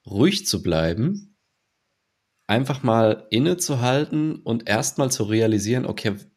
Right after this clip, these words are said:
w-, was ist denn jetzt gerade überhaupt das Thema? Weil häufig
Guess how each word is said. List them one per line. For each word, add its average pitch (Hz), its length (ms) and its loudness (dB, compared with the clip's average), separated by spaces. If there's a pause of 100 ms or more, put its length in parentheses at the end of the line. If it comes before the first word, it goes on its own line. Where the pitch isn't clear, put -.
(120)
w-, - 120 -10 (140)
was - 340 0
ist - 180 -6
denn 110 100 0
jetzt 107 200 -2
gerade 110 260 2
überhaupt 104 380 0
das - 120 -4
Thema? 101 540 -2 (560)
Weil 87 180 0
häufig 131 720 2